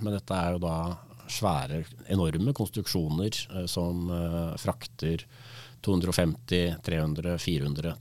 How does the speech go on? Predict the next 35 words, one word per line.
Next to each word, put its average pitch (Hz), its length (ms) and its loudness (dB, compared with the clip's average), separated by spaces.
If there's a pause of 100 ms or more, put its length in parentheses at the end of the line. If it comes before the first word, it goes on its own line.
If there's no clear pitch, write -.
tonn 120 500 4
med 95 140 0
stein 101 480 0
i 95 80 -2
slengen, 143 380 2 (880)
helt 101 180 4
elektrisk. - 540 -2 (1080)
Eh, 90 200 2
og 98 180 2
noen 92 220 6
av - 20 -2
dem 107 260 2
er 80 240 0
jo 90 120 0
netto 85 460 -2
genererende 80 1120 0
med 90 120 -2
strøm. 131 320 0 (100)
Altså 98 220 -6 (220)
hvis 87 160 -4
du 87 60 -2
skal - 160 -4
frakte - 640 -4 (420)
mineraler 80 560 0
fra 76 480 -2
en 82 160 0
gruve 76 240 0
litt 78 240 -4
høyt 78 180 -4
opp - 220 -4
og 85 80 -2
ned 73 260 -2
til 85 140 0
lavlandet, 76 560 0
så 90 300 -2